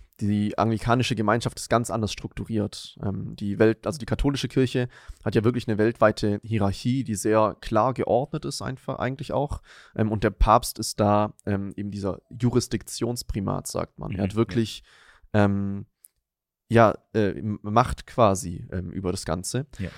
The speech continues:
Speaker 1: Ähm, in der anglikanischen Gemeinschaft, die ist viel loser miteinander verbunden. Man könnte vielleicht eher von einem Netzwerk sprechen,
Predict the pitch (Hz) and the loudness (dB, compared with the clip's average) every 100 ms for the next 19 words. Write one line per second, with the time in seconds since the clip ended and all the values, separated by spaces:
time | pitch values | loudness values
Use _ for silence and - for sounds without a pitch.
0 | - 104 104 - _ - 123 120 127 123 | -2 2 2 0 _ -2 4 6 4 0
1 | 117 139 135 139 123 110 120 127 123 - | 0 0 -2 -4 -2 0 2 0 -2 -6
2 | - - 147 143 139 131 _ 110 110 131 | -8 -2 2 4 4 0 _ -2 4 6
3 | 147 101 95 90 85 95 92 87 - 107 | 4 2 -2 -2 -6 -2 0 0 -2 -6
4 | 95 107 - - 82 107 - 101 85 101 | -4 -6 -6 -12 -8 -6 -2 -2 0 0
5 | 101 101 107 - - 107 92 - - 98 | 0 -4 -6 -6 0 2 2 -2 -4 -6
6 | - 110 | -4 -8